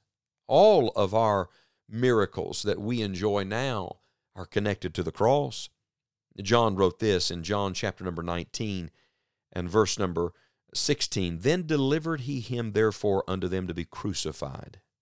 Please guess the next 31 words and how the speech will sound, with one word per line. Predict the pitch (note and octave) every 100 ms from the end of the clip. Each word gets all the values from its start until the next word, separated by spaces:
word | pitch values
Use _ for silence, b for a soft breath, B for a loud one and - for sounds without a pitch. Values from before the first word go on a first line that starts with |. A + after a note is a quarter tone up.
| -
And | D2+
they |
took | D2+ A#2+
Jesus | E2+ F#2+ F#2 F2+ G#2 - -
and | D2+
led | E2 G2+
him | G#2+
away. | G2 F#2 F#2+ G#2+ - _ _ _ _ _ _ _
And | A2+
he, | B2
bearing | A2 D3+ G3 G3+
his | -
cross, | - A2 G2 G2+ A2
went | A2+ A#2 -
forth | B2 B2 C3
into | A2+ G#2
a |
place | - A2+ A#2 -
called | A2 G#2
the | G2
place | - A#2+ A#2 -
of | G2
a |
skull, | - - A2+ F2+ D#2+
which | D#2+ E2
is | F2
called | - G#2 G2+ A2 A2
in | F2+
the | E2
Hebrew | G#2+ F#2+ F#2+
Golgotha, | F2+ E2+ D#2+ D#2+ D#2 D2 E2